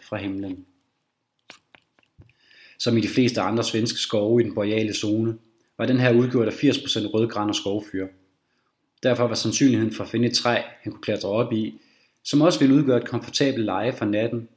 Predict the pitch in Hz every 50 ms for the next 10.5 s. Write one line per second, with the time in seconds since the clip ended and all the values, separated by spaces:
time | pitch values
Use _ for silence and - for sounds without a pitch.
0 | _ _ 117 117 117 - 143 143 123 95 - - - 127 120 113 - 101 101 -
1 | - - 90 90 92 92 90 90 _ _ _ _ _ _ _ _ _ _ _ _
2 | _ _ _ _ _ _ _ _ _ _ _ _ _ _ - 110 107 101 - 120
3 | 113 113 110 95 104 110 117 113 - - 113 104 101 98 98 98 101 107 107 107
4 | 107 101 - 95 95 98 95 95 92 - 107 113 113 - - 107 104 101 - -
5 | _ - 110 104 104 104 - - 127 117 104 98 90 87 90 - - 98 101 104
6 | - - 87 87 90 92 92 - _ _ _ _ _ _ _ _ - 135 127 131
7 | 135 135 143 139 - 143 123 113 110 104 104 104 110 107 - - 107 104 104 101
8 | 92 - - _ _ _ _ _ _ _ _ _ _ _ _ _ _ _ _ _
9 | - 127 123 160 151 143 131 - - 131 120 120 - 131 147 165 - - 104 101
10 | 104 110 104 104 104 110 123 120 -